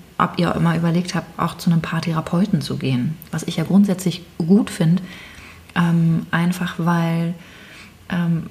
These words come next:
es nochmal eine Möglichkeit sein kann, mit jemandem auch auf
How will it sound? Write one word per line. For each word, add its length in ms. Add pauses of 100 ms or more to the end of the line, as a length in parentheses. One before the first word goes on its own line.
es 200
nochmal 260
eine 100
Möglichkeit 520
sein 300
kann, 460 (120)
mit 220
jemandem 840 (720)
auch 260
auf 360